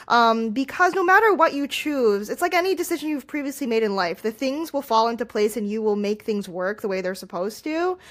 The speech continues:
But it's just, like, it feels like you have such a choice and your path will be so impacted by your decisions. But just recognize how crippling making the decision is, and recognize,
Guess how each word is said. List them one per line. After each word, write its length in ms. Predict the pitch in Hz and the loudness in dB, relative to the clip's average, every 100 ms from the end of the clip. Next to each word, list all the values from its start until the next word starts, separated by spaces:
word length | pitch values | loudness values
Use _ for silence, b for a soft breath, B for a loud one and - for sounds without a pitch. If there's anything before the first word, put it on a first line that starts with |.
| B B _ | B B _
But 180 | 240 233 | 0 0
it's 160 | 226 | -6
just, 540 | - 262 247 254 - - | -4 2 2 0 -6 -2
like, 200 | 220 214 | -2 -2
it 160 | 208 | -8
feels 460 | - - 262 311 285 | -10 -6 2 2 2
like 140 | 247 | -4
you 100 | 233 | -4
have 380 | 226 214 202 196 | -4 0 0 0
such 420 | - - - 202 | -12 -14 -8 -6
a 60 | 202 | -6
choice 400 | 202 214 208 208 | -6 -2 -2 -2
and 100 | 202 | -6
your 180 | 185 190 _ | -4 -6 _
path 300 | - 190 202 | -6 -4 -4
will 80 | 208 | -8
be 100 | 185 | -10
so 220 | - 202 - | -2 -2 0
impacted 420 | 214 220 185 214 | -4 -2 -4 -4
by 100 | 196 | -2
your 120 | 185 | -4
decisions. 560 | 180 - 208 202 175 - B - | -6 -2 -2 -2 -8 -12 B -2
But 60 | |
just 120 | - | 0
recognize 440 | - 240 330 349 392 | 2 2 2 0 0
how 160 | 277 | -2
crippling 560 | 220 - 202 220 226 240 | -4 -6 -2 2 2 2
making 240 | 208 190 | -2 -4
the 60 | 185 | -8
decision 360 | 185 214 190 165 | -8 -8 -10 -8
is, 340 | 165 180 294 - B B | -2 0 -2 -4 B B
and 160 | - 277 | -2 4
recognize, 680 | 233 262 269 269 269 277 | 4 2 -2 2 2 0